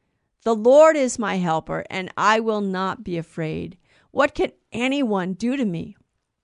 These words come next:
Remember your leaders who spoke the word of God to you.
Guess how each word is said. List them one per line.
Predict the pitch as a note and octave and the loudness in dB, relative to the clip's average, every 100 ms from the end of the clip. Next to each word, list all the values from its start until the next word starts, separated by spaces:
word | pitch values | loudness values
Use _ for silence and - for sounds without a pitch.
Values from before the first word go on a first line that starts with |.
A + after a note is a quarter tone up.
| _ _ _ _ _ _ _ _ - | _ _ _ _ _ _ _ _ -8
Remember | G3+ A3+ A3+ B3 C4+ D4+ D#4+ | -2 0 2 2 0 0 0
your | D#4 D#4+ | 4 4
leaders | C#4 B3+ A#3+ A#3 B3+ - - _ _ | 2 0 2 2 0 -8 -18 _ _
who | - G3 | -4 -2
spoke | - - B3 C#4 - | -2 0 2 2 0
the | C#4 | -6
word | A#3+ A#3+ A#3 | 0 0 0
of | A3 | -2
God | F#3 F#3 F#3 | -2 -2 -2
to | - | -8
you. | G3 E3+ F3 F3+ | -8 -8 -8 -12